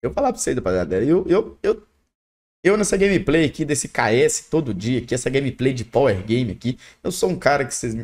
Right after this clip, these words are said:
quem me assiste aí na live no dia a dia sabe que eu não sou um, um Power Gamer, não sou um cara que s-, não sou competitivo, é, em termos de ficar forte, ganhar level, essas coisas e tudo mais, né?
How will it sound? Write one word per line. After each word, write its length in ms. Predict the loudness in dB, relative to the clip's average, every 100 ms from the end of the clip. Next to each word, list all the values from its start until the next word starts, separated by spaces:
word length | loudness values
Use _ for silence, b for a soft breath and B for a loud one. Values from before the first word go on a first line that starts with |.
| -8
quem 140 | -6 -4
me 80 |
assiste 460 | -4 -4 -8 -8 -6
aí 80 | -4
na 160 | -4
live 260 | -2 -2 -2
no 60 | -4
dia 160 | -6
a 20 |
dia 120 | -6 -6
sabe 240 | -4 -4
que 60 | -4
eu 20 |
não 100 | -6
sou 200 | -4 -4
um, 180 | -4 -8 b b _
um 40 | -4
Power 360 | 0 2 2 0
Gamer, 360 | -2 -2 -4
não 120 | -4 -4
sou 160 | -6
um 60 | -4
cara 300 | -2 -2 -2
que 240 | -8 -10
s-, 280 | -10 -8 -6
não 100 | -6
sou 160 | -6 -10
competitivo, 960 | -10 -8 -8 -8 -8 -2 -2 -2 -8 B B _ -4
é, 280 | -2 -2
em 100 | -4
termos 220 | -2 -2 -2
de 80 |
ficar 160 | -6 -10
forte, 580 | -2 0 2 0 -4 -10
ganhar 320 | -8 -6 -6
level, 400 | -2 -2 -2 -6
essas 220 | -10 -14
coisas 400 | -8 -6 -4 -6
e 80 | -8
tudo 200 | -8 -10
mais, 400 | -8 -6 -8 -6
né? 160 | -8